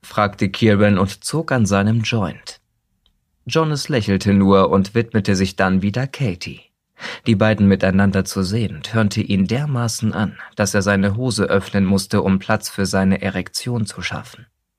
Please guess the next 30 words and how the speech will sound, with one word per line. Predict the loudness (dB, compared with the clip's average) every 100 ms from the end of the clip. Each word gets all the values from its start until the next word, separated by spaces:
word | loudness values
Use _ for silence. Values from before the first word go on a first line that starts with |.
| _ -20 -20 _
Katie | 2 2 2 0
grinste, | -2 0 0 0 -2 -4 -2
als | -2 -2
sie | -2
sah, | 2 2 2
wie | 0
Kieran | -4 -4 2 2
sich | 2 0 -2
über | -2 -2
den | -2 -4
Schritt | -6 -6 -8 -6 -4
rieb, | -4 -6 -18 -20 -20 _ _ -4
und | -4 -2
kam | -2 0 0
mit | 0 -2
wogenden | -4 -2 -2 0 0 0
Hüften | 0 0 2 2
auf | 2 0 0
ihn | -2 0
zu. | -4 -4 -6 -6 _ _ _ _
Unvermittelt | -2 0 2 2 2 2 0 2
ließ | 2 2
sie | 2
sich | 0 0
vor | 2 4
ihm | 4 4
auf | 2 0
die | -6
Knie | -4 0 0
fallen | 2 2 4 2